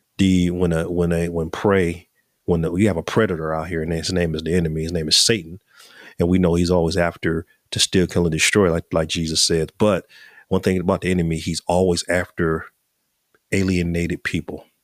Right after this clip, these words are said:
<clears throat> He's after people who are, you know, desolate. I mean, well, he's, he's after people who's, who's, uh,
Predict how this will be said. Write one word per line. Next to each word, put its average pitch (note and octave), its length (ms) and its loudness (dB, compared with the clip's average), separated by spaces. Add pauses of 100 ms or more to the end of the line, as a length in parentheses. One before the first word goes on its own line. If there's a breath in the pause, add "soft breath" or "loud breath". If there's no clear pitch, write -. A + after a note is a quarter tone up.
(840)
<clears throat> A#2 160 0
He's G2 180 2
after F#2+ 260 0
people F2 340 -2
who F2 200 0
are, D2+ 260 -2 (280)
you F#2+ 80 2
know, D2 260 -2 (520)
desolate. E2+ 580 0
I - 20 -4
mean, D#2+ 160 -2
well, D2+ 300 -4 (580)
he's, F2+ 220 2
he's F#2+ 180 -2
after F2+ 160 0
people E2 240 -2
who's, E2+ 380 -2 (540 loud breath)
who's, F2+ 220 0
uh, D#2 220 0